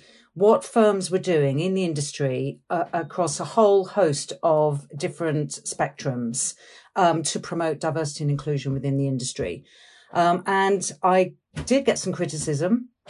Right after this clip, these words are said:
um, from, uh, thankfully, a small minority of employers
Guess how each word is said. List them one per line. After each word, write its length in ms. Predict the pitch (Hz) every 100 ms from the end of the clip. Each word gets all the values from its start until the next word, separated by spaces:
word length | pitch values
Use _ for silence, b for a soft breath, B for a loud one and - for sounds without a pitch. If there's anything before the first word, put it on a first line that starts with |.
| - -
um, 480 | 185 170 165 165 170
from, 320 | 143 175 170 - _
uh, 80 | 185
thankfully, 760 | - - 247 226 - 180 160 160
a 140 | 175 165
small 720 | - - 214 196 185 185 -
minority 800 | 170 165 165 156 147 156 147 143
of 120 | 160
employers 800 | 143 143 147 143 139 127 - -